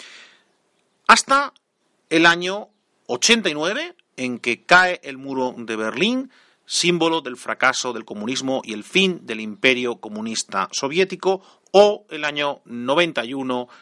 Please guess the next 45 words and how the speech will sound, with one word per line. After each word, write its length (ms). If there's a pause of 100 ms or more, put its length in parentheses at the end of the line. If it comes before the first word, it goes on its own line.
(120)
que 160
es 80
cuando 480
definitivamente 880
se 180
disuelve 760 (380)
el 640 (360)
país, 480
eh, 160
comunista 500
por 120
excelencia, 460
donde 140
había 120
empezado 400
la, 120
donde 380
habían 200
llegado 200
al 100
poder 180
por 100
primera 220
vez 80
los 140
comunistas, 600 (480)
que 140
era 300
la 400
Unión 520
Soviética. 680
Según 220
los 100
autores, 460 (120)
podemos 240
encontrar, 360
por 100
tanto, 340 (300)
que 80
empieza 280
en 60
el 60
cuarenta 300
y 40
seis, 380